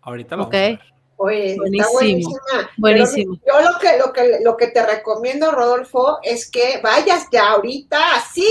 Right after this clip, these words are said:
Speaker 3: tal cual, ahorita, bueno, no ahorita, terminando el show.
Speaker 2: Hasta que se acabe el programa.
Speaker 3: <laughs> Se acabe el show. Y busques, de verdad, hay un, muchas alternativas ya de gig economy. Tal cual, ¿eh? Vas y le pones en tu, en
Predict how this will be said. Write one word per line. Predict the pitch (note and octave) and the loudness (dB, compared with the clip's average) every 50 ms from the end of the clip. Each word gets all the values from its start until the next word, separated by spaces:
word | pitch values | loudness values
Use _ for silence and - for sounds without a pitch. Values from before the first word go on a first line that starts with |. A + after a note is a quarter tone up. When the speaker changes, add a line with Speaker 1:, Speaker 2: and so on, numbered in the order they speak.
| A#4 A#4 - | 0 0 0
Speaker 3:
tal | - F#4+ E4+ E4+ E4+ - | 0 2 2 0 -2 -2
cual, | - E4 E4 E4 E4+ E4+ F4 | -2 2 4 4 4 4 2
ahorita, | D#4 C#4+ C#4 C4 - C#4+ D#4 C4 A#3+ | 2 2 0 0 -2 -4 -6 -4 -4
bueno, | B3 G#3+ G3+ | -4 -4 -4
no | G3 G3+ | -6 -6
ahorita, | G#3 G3+ G3 - - D#3+ - | -6 -6 -6 -8 -10 -10 -10
terminando | F3+ F#3 F#3+ F#3+ G3+ G3 G#3 G#3+ A3 A#3+ | -10 -12 -10 -10 -10 -8 -8 -8 -8 -8
el | A#3 A#3+ | -4 -2
show. | A3 A#3 | -2 0
Speaker 2:
Hasta | F#3+ F#3 C4+ | 0 0 0
que | F#3 A#3+ | 0 2
se | - B3 | 0 0
acabe | A#3+ G#3 A#3+ C4 | 2 2 2 2
el | C4 | 4
programa. | B3 C4 A3+ G#3+ G3+ F3+ E3+ | 4 4 4 4 2 0 -2
Speaker 3:
<laughs> | F3+ - - - - - - - E4 - - C#4 - B3+ G#3+ - - | -2 -2 -2 -4 -6 -8 -12 -12 -14 -14 -14 -14 -10 -10 -8 -4 -2
Se | D4+ | -2
acabe | B3 B3 - D4 - C4 C4+ | -2 -2 -2 -4 -2 -2 -2
el | - - | -2 -4
show. | - - - - _ _ - - - - - - - _ | -10 -12 -14 -14 _ _ -20 -20 -20 -20 -20 -20 -20 _
Y | - A#3 C4 C#4 C4 | -10 -6 -6 -4 0
busques, | C#4 D#4 E4+ F#4 A4 A#4+ - - F4 F4+ G#4 - - - | 2 4 6 6 4 2 0 0 2 2 2 0 -2 0
de | - C#4 C4+ | 0 2 2
verdad, | C#4 C4 C4 C4 C4+ C#4 C#4 D4 D4+ D4 - | 2 2 2 2 2 2 4 4 4 4 2
hay | C#4 D4 D4+ | 2 2 0
un, | D4+ D4+ D4+ - - _ - A#3+ B3+ B3+ C4 | -2 -4 -6 -10 -14 _ -18 -16 -16 -8 -2
muchas | C#4 D#4 E4+ G4 G4+ - - G#4+ G#4+ - | 0 2 2 2 0 0 -4 -4 -2 -2
alternativas | D#4 B3+ - - A#3+ B3 A#3+ A3+ A3 A3 G#3+ - - B3+ C4 B3+ C4 C4 C4 A3 | -4 -4 -4 -2 -2 -2 -2 -4 -6 -8 -8 -8 -8 -4 -2 -2 -2 -2 -2 -2
ya | A#3 A#3 A#3 A#3 | 0 0 0 0
de | A3+ A3+ A3 | -2 -4 -4
gig | A#3 A3+ A#3+ | -6 -6 -6
economy. | A#3 A3 - A3+ A#3 B3 A#3 - - | -6 -4 -2 -2 0 0 -2 0 0
Tal | E4 F4 B4 - - | 0 0 0 -2 0
cual, | - F4 F#4 F#4 F#4+ F4+ C#4+ | 2 4 4 4 6 4 6
¿eh? | C#4+ D4+ D#4 | 6 6 6
Vas | D4+ D4+ D#4+ D#4+ - | 6 6 4 4 0
y | D#4+ C#4+ | -4 -6
le | C#4 B3+ - | -6 -8 -6
pones | - C4+ C4+ C#4 C#4+ D4 - | -8 -8 -8 -8 -8 -10 -10
en | D4+ A#3+ A3+ - | -10 -10 -10 -8
tu, | - A#3 G#3+ - | -8 -6 -4 -4
en | A3+ A3 A3 G#3+ G#3+ G#3+ G#3+ G#3+ | -4 -4 -4 -6 -8 -10 -12 -12